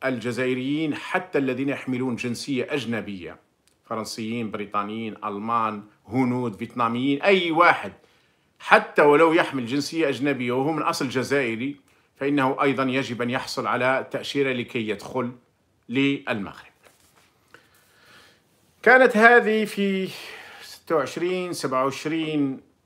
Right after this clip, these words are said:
أوت أربعة وتسعين. في صبيحة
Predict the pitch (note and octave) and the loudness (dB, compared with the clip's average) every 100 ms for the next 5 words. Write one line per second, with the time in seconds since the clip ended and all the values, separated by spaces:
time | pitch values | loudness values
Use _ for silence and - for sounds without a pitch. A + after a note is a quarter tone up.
0 | _ E3 D#3+ C#3+ C#3 - - _ - C3+ | _ 2 4 4 0 -8 -16 _ -4 0
1 | A#2+ A2+ - - - - _ _ _ _ | 2 0 -2 -12 -16 -20 _ _ _ _
2 | _ _ _ _ _ _ _ _ _ _ | _ _ _ _ _ _ _ _ _ _
3 | F#3+ F#3 A3+ C#4+ - G3+ | 0 4 6 6 6 4